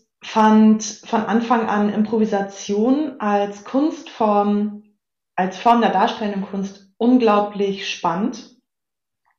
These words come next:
Also aus dem Moment raus mit anderen zusammen Geschichten schaffen,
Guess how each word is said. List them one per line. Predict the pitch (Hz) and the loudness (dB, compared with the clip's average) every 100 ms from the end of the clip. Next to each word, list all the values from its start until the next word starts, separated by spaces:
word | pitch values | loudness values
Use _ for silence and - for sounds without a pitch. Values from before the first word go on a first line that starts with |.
| - - | -12 -4
Also | 180 180 | -2 2
aus | 196 214 | 2 2
dem | 254 226 | 0 2
Moment | 220 185 208 262 - | 2 2 2 -2 -2
raus | 214 202 214 208 - | 0 2 0 -2 -2
mit | 214 214 | -2 -2
anderen | 202 208 202 | -2 -2 -4
zusammen | 202 202 190 175 180 180 - - - - | -6 -6 -4 -4 -4 -8 -12 -20 -20 -10
Geschichten | 220 226 262 - 247 | -4 -2 -2 -2 -2
schaffen, | 233 220 214 - 208 196 196 196 | 0 0 0 0 0 0 -2 -4